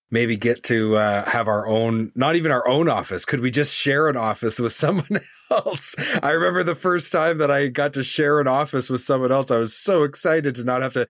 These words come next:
stand in that <laughs> cold warehouse at the counter at the back of the building. So no, there's definitely the, there's so many similarities, uh, and, and parallels between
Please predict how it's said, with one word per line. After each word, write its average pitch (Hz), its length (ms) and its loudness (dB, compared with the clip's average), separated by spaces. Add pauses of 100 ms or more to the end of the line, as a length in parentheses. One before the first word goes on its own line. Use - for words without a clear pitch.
(200)
stand 139 560 0
in 135 160 0
that 123 260 0
<laughs> - 0 -
cold 180 400 0
warehouse 147 540 2
at 127 100 0
the 123 80 -4
counter 127 400 0
at 120 80 0
the 113 80 -4
back 117 300 -2
of 123 60 -8
the 110 80 -4
building. 110 440 0
So 113 240 0 (260)
no, 156 200 2
there's 147 160 0
definitely 156 400 2
the, 120 220 0
there's 147 220 -2
so 202 140 2
many 175 140 2
similarities, 117 840 2
uh, 107 400 -2
and, 110 280 0
and 110 280 -2
parallels 110 640 2
between 107 480 -2